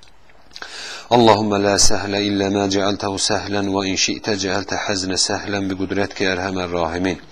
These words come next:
اللهم أرنا الحق حقا وارزقنا اتباعه، وأرنا الباطل باطلا وارزقنا اجتنابه.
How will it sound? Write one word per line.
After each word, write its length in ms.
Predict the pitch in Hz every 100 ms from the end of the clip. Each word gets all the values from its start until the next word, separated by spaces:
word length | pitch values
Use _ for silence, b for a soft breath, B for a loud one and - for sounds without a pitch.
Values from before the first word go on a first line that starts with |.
| B B B B B B
اللهم 420 | 117 107 101 104
أرنا 320 | 104 101 98
الحق 400 | 95 - 104 -
حقا 320 | 95 101 - 98
وارزقنا 520 | 98 98 95 101 95
اتباعه، 560 | - 92 101 98 95
وأرنا 580 | 98 98 98 98 98 95
الباطل 580 | 90 87 101 92 95 90
باطلا 500 | 92 98 - 101 104
وارزقنا 460 | 95 95 101 104 107
اجتنابه. 600 | 95 - 113 101 85